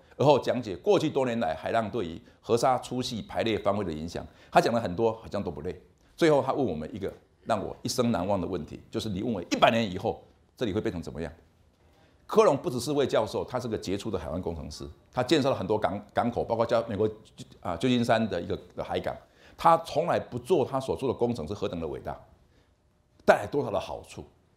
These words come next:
他只有讲工程做完了以后，对周围的海滩跟河口的漂沙的关系。他要我们记得我们的建造百年之后会有什么样的影响，而不是用短期的效率来做，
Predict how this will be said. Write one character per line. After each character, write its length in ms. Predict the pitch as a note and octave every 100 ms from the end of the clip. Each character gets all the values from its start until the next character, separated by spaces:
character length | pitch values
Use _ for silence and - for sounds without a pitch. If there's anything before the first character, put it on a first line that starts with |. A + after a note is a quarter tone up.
| -
他 120 | -
只 320 | C#3+ - A#2 D#3+
有 100 | B2
讲 180 | E2 D2 -
工 220 | G3 F#3
程 180 | - F2+ F2+
做 200 | F#3+ C#3+
完 100 | E2+
了 100 | E2+
以 140 | D2+
后， 300 | D#2 G#2 -
对 180 | - B2
周 200 | - C3+
围 100 | A#2
的 100 | F2
海 200 | - F2+
滩 220 | - F#2 G2+
跟 160 | A2+
河 180 | A2+ C#3
口 100 | G#2
的 60 | E2
漂 180 | G#2+
沙 80 | F#2 F2+
的 80 |
关 200 | D#2 D#2
系。 200 | D#2+ - - -
他 120 | - E3
要 120 | E3
我 80 | G#2
们 140 | A2
记 160 | - D#3
得 160 | D#2+ - - -
我 120 | B2
们 80 | A#2+
的 40 |
建 260 | C3 G3 D3
造 160 | C#3+ A#2 -
百 140 | - D#3+
年 160 | C3
之 120 | D3 F3+
后 240 | E3+ -
会 80 | D#3+
有 80 | D3+
什 80 | G#2
么 80 | A2+
样 80 |
的 40 | G2
影 140 | F2+
响， 180 | A2 C#2 - - -
而 120 | A#2+
不 120 | B2
是 100 | B2
用 100 | C#3+ G#2+ -
短 180 | F2+
期 160 | D#2+ E2+
的 60 | E2+
效 220 | - G2+
率 160 | G2+
来 100 | D2
做， 180 | E2 F#2+